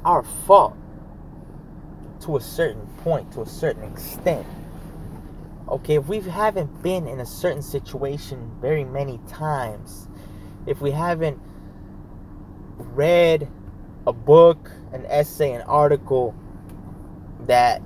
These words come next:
we can compare or, uh, have an analogy for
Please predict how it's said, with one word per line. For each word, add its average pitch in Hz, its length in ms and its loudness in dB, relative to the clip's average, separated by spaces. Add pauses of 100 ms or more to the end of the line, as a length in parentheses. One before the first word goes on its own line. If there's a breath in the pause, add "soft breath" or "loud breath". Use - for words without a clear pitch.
(100)
we 147 220 -4
can 131 500 -2 (2500 loud breath)
compare 139 840 6 (1120)
or, 110 540 4
uh, 107 360 2
have 131 240 0
an 123 100 0
analogy 123 880 2 (400 loud breath)
for 135 420 10